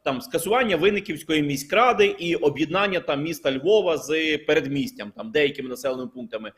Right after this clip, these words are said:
або утворення, як часто говорять, об'єднаних громад. То про це взагалі не йдеться. Тобто адмінтериторіальну реформу взагалі ніхто не чіпає. А от питання грошей, яке почалося ще до адмінтериторіальної реформи і продовжилося після територіальної реформи, оця дискусія про гроші,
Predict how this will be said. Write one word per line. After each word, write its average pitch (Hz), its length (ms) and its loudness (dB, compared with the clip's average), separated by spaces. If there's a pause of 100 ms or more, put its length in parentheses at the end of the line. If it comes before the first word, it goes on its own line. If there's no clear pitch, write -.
(160)
або 170 260 2
утворення, 180 480 0
як 160 120 -2
часто 165 300 -4
говорять, 160 280 -4
об'єднаних 151 400 -2
громад. 127 260 -8 (320)
То 151 100 0
про 180 140 2
це 247 160 4
взагалі 220 340 2
не 151 80 0
йдеться. 147 440 -4 (200)
Тобто 156 200 0
адмінтериторіальну 196 720 -2
реформу 185 360 -4
взагалі 180 300 -6
ніхто 147 240 -4
не 123 80 -6
чіпає. 98 440 -10 (320)
А - 120 2
от - 160 2
питання 226 360 -2
грошей, 233 540 0
яке 156 240 -2
почалося 185 640 -4
ще 156 200 -8
до 185 200 6
адмінтериторіальної 151 800 0
реформи 101 460 -8 (220)
і 131 80 -8
продовжилося 190 640 -4
після 196 360 -8
територіальної 120 380 -4
реформи, 107 440 -10 (280)
оця 214 260 -2
дискусія 196 520 -2
про 165 200 2
гроші, 196 600 0